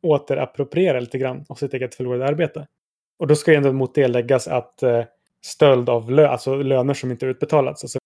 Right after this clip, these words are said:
inte själva exploateringen som redan sker även när du får ut din fulla lön,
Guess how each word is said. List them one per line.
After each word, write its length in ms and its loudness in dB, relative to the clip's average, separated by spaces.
inte 380 2
själva 240 4
exploateringen 920 2
som 160 -8
redan 180 -6
sker 260 -2
även 280 -4
när 140 -2
du 100 -8
får 320 0
ut 180 -2
din 140 -12
fulla 240 -4
lön, 300 -2